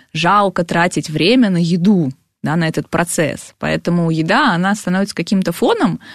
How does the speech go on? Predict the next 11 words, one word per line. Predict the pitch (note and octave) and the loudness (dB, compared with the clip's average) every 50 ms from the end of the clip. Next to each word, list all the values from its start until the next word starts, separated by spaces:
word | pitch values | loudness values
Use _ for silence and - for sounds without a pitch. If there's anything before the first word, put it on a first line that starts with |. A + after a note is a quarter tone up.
| - - - - - - - - | -20 -20 -20 -20 -20 -16 -8 -4
но | F3+ F#3+ G3+ G#3 G#3 G3+ | -2 0 2 2 2 0
когда | G#3 G#3 G3+ G3+ G#3 G#3+ | 0 -2 -2 0 2 2
мы | G3+ F#3+ F#3+ G3 | 2 2 2 4
имеем | G#3 A3 A3 G3 F3+ | 4 4 4 2 0
какую-то, | - - - - A3 G#3+ - - F#3 F3 F3 E3+ - _ - | -2 -4 -2 0 0 0 0 0 0 0 0 -2 -4 _ -6
э, | F3+ E3 E3 E3 E3 D#3+ D#3+ D#3+ D#3+ D#3+ D#3+ - | -4 -4 -2 -2 -2 -2 -2 -2 -4 -4 -4 -2
проблему | F3 F3 F3+ G#3+ E4+ A4 G4+ F4+ D#4 A3+ A3+ - - - | -2 0 0 0 0 0 0 0 0 0 -2 -4 -8 -14
со | - - F#3 F3 | -10 -6 -4 -2
взаимоотношением | E3+ F3+ F3+ F3+ F3+ F3 - F#3+ - - A3 G3+ F3+ D#3+ D#3 E3 | 0 0 0 0 0 0 0 0 0 2 2 2 2 0 0 -2
с | - - - | -2 -2 0
едой, | F#3 F#3+ G3 G3 E3+ C#3 B2+ - | 0 2 2 2 2 2 0 -4